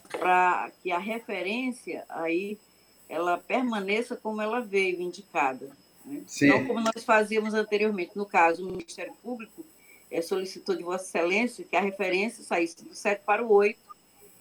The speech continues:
Speaker 1: Em razão da, do tema, no, no, no meu processo, eu mantive a referência sete. O seu também, é, conforme já informado pelo doutor João Isidro, é a mesma referência. Não é isso, doutor João? Era a referência sete, vocês pediram pra oito, né?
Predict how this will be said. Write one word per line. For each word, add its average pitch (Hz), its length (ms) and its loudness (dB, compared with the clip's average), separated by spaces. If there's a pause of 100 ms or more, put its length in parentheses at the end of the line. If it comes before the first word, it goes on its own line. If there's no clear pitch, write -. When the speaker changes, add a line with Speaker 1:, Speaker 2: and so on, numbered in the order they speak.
(120)
Speaker 1:
Em 294 200 0
razão 180 800 -2
da, 147 280 0
do 151 140 -6
tema, 208 720 -4
no, 139 280 -6
no, 135 180 -8
no 139 140 2
meu 151 160 0
processo, 190 500 -2
eu 214 160 8
mantive 233 560 0
a 240 40 4
referência 226 580 -4
sete. 165 260 0
O 180 100 -10
seu 214 300 -4
também, 220 560 -2 (560)
é, 160 140 -2
conforme 175 540 0
já 156 200 0
informado 156 480 -2
pelo 135 160 -8
doutor 139 340 -4
João 135 160 -4
Isidro, 196 460 -2
é 185 240 4
a 185 100 4
mesma 233 360 4
referência. 214 580 -6 (260)
Não - 80 -6
é 196 60 0
isso, - 120 -6
doutor 240 260 -6
João? 151 240 -2 (1080)
Era 165 140 0
a 185 40 2
referência 196 520 0
sete, 202 320 0
vocês 214 160 -4
pediram 190 340 -2
pra 180 220 -4
oito, 139 320 -4
né? 165 120 -4